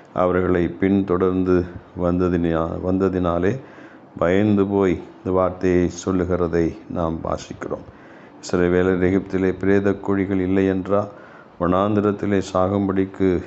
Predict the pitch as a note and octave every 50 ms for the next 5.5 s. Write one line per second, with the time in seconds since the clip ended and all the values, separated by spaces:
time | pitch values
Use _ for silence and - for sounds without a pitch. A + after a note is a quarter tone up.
0 | - - - F#2 F2+ F2+ F2+ F2+ F2 F2+ F2 - F#2 F#2 F#2 F#2+ F#2+ F#2+ F#2+ F#2
1 | F#2+ F#2+ G2 F#2 F#2+ - - F#2 F2+ F2+ F2+ F2+ F2 F2+ - F2 F2 F2 F2+ F2+
2 | F2+ F2+ F2+ F2 F2 F2+ F#2 G2 - - - - - - - - - - - -
3 | - - - F2 F2+ - G2 G2+ G2 F#2+ F#2+ G2 F#2+ F#2 F2+ F#2 - - - F#2+
4 | F#2+ F#2+ F#2+ - - F#2+ F2+ F2 - G2 F#2+ F#2 F2+ F2 F#2+ F2+ F2+ E2+ E2+ F2
5 | F2 - - F2+ F2 F2 F2 F#2 F#2+ F#2